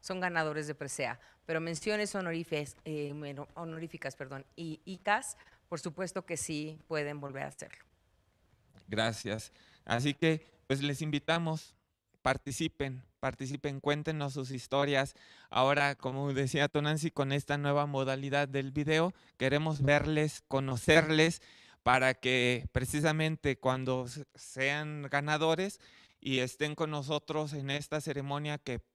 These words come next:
Speaker 2: pues, obviamente, de acuerdo a, a lo que establece la convocatoria, eh, se realizará entre, bueno, en el mes de diciembre, principios de diciembre, y que es una oportunidad muy bonita de compartir,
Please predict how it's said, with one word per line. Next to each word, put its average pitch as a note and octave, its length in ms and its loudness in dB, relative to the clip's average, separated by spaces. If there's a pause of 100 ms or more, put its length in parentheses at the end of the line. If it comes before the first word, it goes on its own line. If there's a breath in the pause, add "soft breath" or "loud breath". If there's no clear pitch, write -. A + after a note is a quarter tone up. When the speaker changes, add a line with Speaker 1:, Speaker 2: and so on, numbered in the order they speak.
(160)
Speaker 2:
pues, - 320 -16
obviamente, C3+ 640 -4 (380 soft breath)
de C#3 80 2
acuerdo C#3 300 2
a, C#3+ 100 2
a C3 200 -2
lo B2 120 -2
que C3+ 120 -4
establece C#3 440 -4
la C#3 100 -4
convocatoria, C#3 920 -4
eh, G2 300 -10
se C3 180 -6
realizará C3 640 -2
entre, B2+ 880 -4
bueno, D3 320 -2
en C#3+ 100 -4
el C3 80 -4
mes D#3 200 0
de F3 100 0
diciembre, D#3+ 540 -2
principios D3+ 420 -2
de D3 140 -2
diciembre, D#3 580 -2 (560 loud breath)
y B2+ 140 -4
que C3 440 2 (180 soft breath)
es D3 240 2
una D3 720 0
oportunidad C#3+ 720 2
muy F3 420 -4
bonita D#3+ 640 -2
de D3+ 140 0
compartir, C#3 720 -2